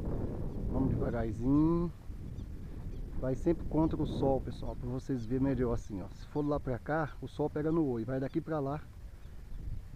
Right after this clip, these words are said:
É, com o sol no, opa, opa. Opa. Opa.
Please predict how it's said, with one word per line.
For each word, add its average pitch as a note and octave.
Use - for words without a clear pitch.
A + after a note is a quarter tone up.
É, B2
com -
o -
sol C#3
no, C#3
opa, F3+
opa. F#3
Opa. F3+
Opa. D#3+